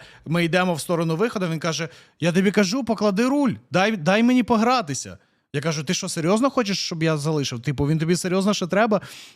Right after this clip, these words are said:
Він каже, «Да, залиш». Я такий, «Єбать, ну, конечно, якщо ти хочеш по-справжньому», бо, бо, бо я думав, що це прикол. Я кладу цей руль на,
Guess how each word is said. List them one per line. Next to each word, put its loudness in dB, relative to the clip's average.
Він -2
каже, -2
«Да, 0
залиш». -2
Я 0
такий, -6
«Єбать, -8
ну, -2
конечно, -2
якщо -4
ти -2
хочеш 0
по-справжньому», -2
бо, -2
бо, -4
бо -2
я 2
думав, 0
що -4
це -4
прикол. -4
Я 0
кладу 0
цей 0
руль 0
на, 0